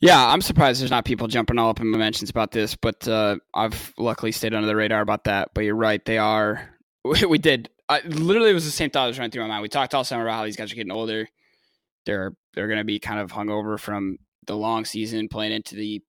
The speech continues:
Stanley Cup Finals, but it's almost like they're playing this, this season like they have something to prove,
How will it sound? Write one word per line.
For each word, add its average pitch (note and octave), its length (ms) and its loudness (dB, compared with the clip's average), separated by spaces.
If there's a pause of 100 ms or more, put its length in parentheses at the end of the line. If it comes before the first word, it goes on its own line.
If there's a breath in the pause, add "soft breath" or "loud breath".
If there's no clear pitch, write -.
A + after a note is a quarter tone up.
Stanley A2 300 -6
Cup A2 140 -4
Finals, G#2+ 460 0
but A2+ 220 -4 (240)
it's - 260 -12
almost G#3 420 -2
like D#3+ 160 -6
they're C#3+ 100 -6
playing A#2+ 380 -6
this, B2 360 -12
this B2 160 -6
season B2 360 -8
like A2 180 -8
they A2 80 -6
have G#2 100 -6
something G#2 320 -12
to F#2 60 -16
prove, A#1 400 -18